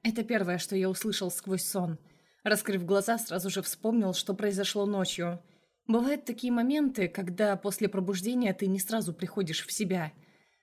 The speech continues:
Так вот, благодаря программе «Абсолют» и медитациям, которыми я все-таки изредка занимаюсь,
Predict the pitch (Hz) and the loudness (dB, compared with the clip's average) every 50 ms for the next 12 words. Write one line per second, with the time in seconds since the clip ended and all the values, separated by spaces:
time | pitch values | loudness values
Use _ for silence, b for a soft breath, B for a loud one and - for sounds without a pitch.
0 | b _ - 233 226 - 190 190 185 170 170 - - - _ 226 220 226 220 202 | b _ 2 2 2 2 0 -2 -2 -2 -4 -8 -16 -4 _ 0 2 4 2 2
1 | 208 175 196 202 202 196 - - 214 180 175 208 202 190 190 185 180 185 - - | 2 2 2 2 2 0 0 -4 -4 0 2 2 4 4 4 2 2 0 -2 -4
2 | 208 - - - 220 196 202 247 302 302 - b b b b b - 220 226 220 | -4 -4 -2 -2 -2 -2 0 -2 -4 -4 -6 b b b b b 4 6 6 6
3 | 214 156 165 - 208 233 262 - - 220 196 175 170 - 185 - 202 190 185 185 | 6 4 2 0 0 0 0 0 0 0 0 0 0 -2 -2 -2 0 0 2 2
4 | 180 175 165 185 185 - - - 190 180 190 190 - 202 196 - 220 190 160 165 | 2 2 2 2 0 2 0 0 -2 -2 -2 -4 -4 -4 0 0 0 0 0 -2
5 | 165 165 - - 180 170 165 - 196 208 208 202 190 180 175 170 170 - - | -4 -6 -6 -4 -4 -4 -2 0 0 0 2 2 0 0 0 -2 -4 -6 -8